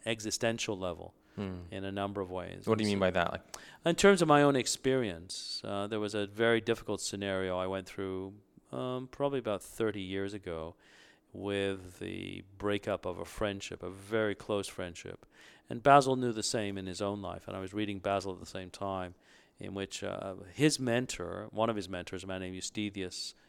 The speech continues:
Speaker 1: Eustathius of Sebaste, um, there was a break, and it was a fundamental break that was never healed. And it had to do with Eustathius's refusal to confess the full deity of the s-,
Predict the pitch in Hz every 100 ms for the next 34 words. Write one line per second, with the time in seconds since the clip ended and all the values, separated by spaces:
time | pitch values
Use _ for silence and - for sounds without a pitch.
0 | - 104 113 110 101 87 - 92 101 95
1 | - - - - - - - 107 104 104
2 | 101 101 101 107 - _ - - 110 113
3 | 107 98 107 110 107 82 - - - 95
4 | 95 98 - - - - 120 110 107 104
5 | 95 98 90 - 95 101 104 95 82 92
6 | 85 85 - - - - 123 131 143 127
7 | 107 104 98 92 - - 104 101 95 110
8 | 104 98 - 87 95 - 110 104 98 85
9 | - 92 - 107 92 - - - 98 98
10 | 98 - 92 87 - -